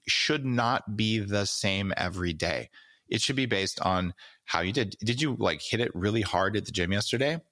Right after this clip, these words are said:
If so, you probably should have breakfast today. It shouldn't be Cocoa Puffs, but it should be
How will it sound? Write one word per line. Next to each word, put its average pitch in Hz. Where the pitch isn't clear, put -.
If 160
so, 196
you 131
probably 180
should 135
have 147
breakfast 220
today. -
It 120
shouldn't 170
be 139
Cocoa 117
Puffs, -
but 127
it 127
should 202
be 104